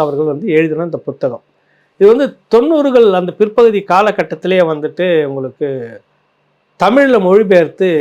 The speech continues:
ஈழநாதன்ற பத்திரிகை தொண்ணூத்தி எட்டு வரைக்கும் தொடராக வந்திருக்குது. மொத்தம் ஆறுநூறு ப-, பக்கம் கொண்ட இந்த புத்தகம். எனக்கு இதை பத்தி சொன்னது ஏற்கனவே வந்துட்டு டாக்டர் சாமு-, சாமுவேல்னு சொல்லிட்டு மத்திய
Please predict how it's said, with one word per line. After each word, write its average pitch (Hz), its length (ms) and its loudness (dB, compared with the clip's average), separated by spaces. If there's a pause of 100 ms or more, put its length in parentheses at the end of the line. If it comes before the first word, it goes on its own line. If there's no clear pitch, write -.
(300)
ஈழநாதன்ற 196 720 2
பத்திரிகை 170 300 -4 (120)
தொண்ணூத்தி 220 340 0
எட்டு 185 220 -2
வரைக்கும் 185 420 0 (560)
தொடராக 220 600 2
வந்திருக்குது. 151 440 -6 (100)
மொத்தம் 165 380 -2
ஆறுநூறு 180 380 0 (100)
ப-, 147 120 -8 (260)
பக்கம் 185 280 -4
கொண்ட 156 220 -6
இந்த 131 120 -10 (100)
புத்தகம். 139 360 -8 (640)
எனக்கு 233 300 0
இதை 247 200 4
பத்தி 254 260 0 (380)
சொன்னது 196 300 2 (100)
ஏற்கனவே 185 340 -2
வந்துட்டு 175 280 -2 (140)
டாக்டர் 160 300 -2 (140)
சாமு-, 220 400 2 (220)
சாமுவேல்னு 185 540 0
சொல்லிட்டு 156 280 -6 (580)
மத்திய 180 220 0